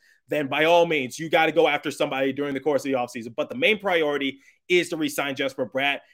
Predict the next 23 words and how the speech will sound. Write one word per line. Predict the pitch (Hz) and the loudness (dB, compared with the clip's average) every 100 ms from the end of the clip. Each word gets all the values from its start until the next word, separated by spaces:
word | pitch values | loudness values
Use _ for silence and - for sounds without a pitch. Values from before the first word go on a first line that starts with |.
| _ - | _ -4
And | 170 | 0
I | 175 | 2
don't | 190 180 | 2 0
see | 180 160 | -4 -2
Jesper | 165 156 156 | -2 -2 -4
Bratt | 123 147 139 135 | -2 0 0 -2
wanting | 139 143 135 131 | -4 -4 -6 -8
to, | 143 135 131 | -4 -2 -2
uh, | 131 127 | -4 -6
leave | 123 147 151 147 | -2 -2 -2 -4
New | 117 | -8
Jersey, | 135 143 131 | -6 -6 -6
because | 127 127 139 131 - _ _ - | -8 -4 -2 -2 -6 _ _ -4
he | 170 | 0
literally | 175 185 165 | 2 2 0
said | 147 180 160 | 0 2 2
before | 135 131 165 | 0 -2 -2
the | 151 | -2
course | - 165 147 | -2 -2 -2
of | 139 | -4
the | |
offseason | 139 156 160 147 135 139 | -2 -2 -2 -4 -4 -6
that, | 135 135 135 | -2 -2 -2